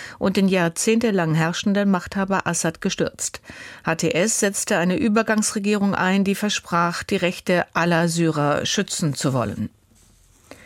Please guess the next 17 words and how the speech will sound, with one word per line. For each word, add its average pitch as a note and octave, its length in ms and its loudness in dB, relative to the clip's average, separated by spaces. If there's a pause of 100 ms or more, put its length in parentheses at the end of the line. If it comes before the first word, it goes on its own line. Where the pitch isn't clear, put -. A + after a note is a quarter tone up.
(1040)
Der A3+ 100 6
libanesischen B3 640 2
Hisbollah-Miliz A#3+ 880 2
ist A3+ 240 -2
nach A3+ 180 2
den A3 180 0
Worten A3+ 300 0
ihres G#3+ 380 0
Anführers G3 580 -2
Qassim G#3+ 640 -2
durch A#3+ 160 0
den F#3+ 160 0
Sturz G#3 380 -2
des - 300 -4
Assad-Regimes - 800 -4
in D#3 140 0
Syrien G3 520 2